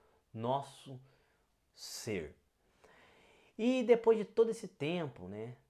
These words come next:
no processo do autoconhecimento, o que que eu percebi, gente? Tudo isso, todo esse trabalho que eu, que eu fiz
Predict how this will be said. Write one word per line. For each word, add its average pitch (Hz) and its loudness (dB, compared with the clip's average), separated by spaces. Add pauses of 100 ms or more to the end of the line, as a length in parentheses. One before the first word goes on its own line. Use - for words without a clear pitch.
no 175 0
processo 139 -6
do 107 -4
autoconhecimento, 143 -6
o 220 -10
que 370 0
que - -8
eu 247 -2
percebi, 107 -6
gente? - -20 (1500)
Tudo 320 10
isso, 185 6
todo 254 4
esse - -4
trabalho 135 2
que - -14
eu, 104 -10 (260)
que - -12
eu 110 -8
fiz 120 -8